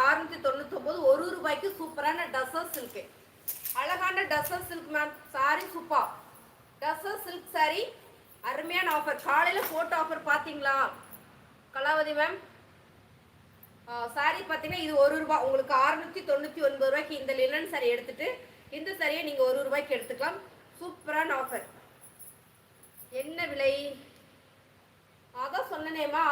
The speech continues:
அறுநூத்தி தொண்ணூத்தி ஒன்பது ரூபா பிளஸ் ஒன் ருபிக்கு இந்த டசர் சில்க் சாரி ஆஃபர் போயிட்டு இருக்கு. இன்னைக்கு லைவ் ஆஃபர் தான், எல்லாமே லைவ் ஆஃபர் மட்டுமே.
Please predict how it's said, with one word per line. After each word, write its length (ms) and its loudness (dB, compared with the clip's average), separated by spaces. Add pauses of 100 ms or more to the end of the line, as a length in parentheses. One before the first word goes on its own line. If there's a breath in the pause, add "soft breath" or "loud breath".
அறுநூத்தி 440 0
தொண்ணூத்தி 380 -2
ஒன்பது 380 2
ரூபா 160 0
பிளஸ் 320 -2
ஒன் 200 6
ருபிக்கு 360 -8
இந்த 260 -4
டசர் 400 -2
சில்க் 260 -10
சாரி 240 -2
ஆஃபர் 380 -2
போயிட்டு 120 2
இருக்கு. 320 -10
இன்னைக்கு 280 -6
லைவ் 300 2
ஆஃபர் 280 -2
தான், 120 -2
எல்லாமே 340 -2
லைவ் 320 -2
ஆஃபர் 260 -6
மட்டுமே. 480 -4